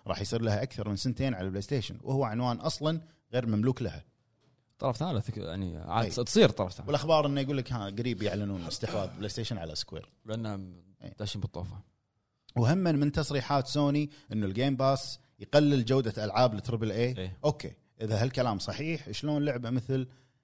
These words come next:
Speaker 1: اف اتش فايف اللي هي فورزا هورايزن فايف أخذت تقييمات عالية على ميتاكريتيك، وهيلو انفينيت صوت لها الجمهور لعبة السنة، ومايكروسوفت أخذت أعلى تقييم كناشر ألعاب على الميتاكريتيك؟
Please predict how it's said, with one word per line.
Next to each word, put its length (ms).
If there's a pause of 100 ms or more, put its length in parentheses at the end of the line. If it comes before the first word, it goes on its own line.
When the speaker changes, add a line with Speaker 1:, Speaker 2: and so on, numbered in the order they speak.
(200)
Speaker 1:
اف 180
اتش 200
فايف 380
اللي 140
هي 60
فورزا 240
هورايزن 340
فايف 300
أخذت 360
تقييمات 380
عالية 400 (240)
على 160
ميتاكريتيك، 720 (360)
وهيلو 380
انفينيت 440 (200)
صوت 340
لها 120
الجمهور 460
لعبة 380
السنة، 440
ومايكروسوفت 800 (240)
أخذت 380
أعلى 200
تقييم 340
كناشر 420
ألعاب 480 (200)
على 120
الميتاكريتيك؟ 640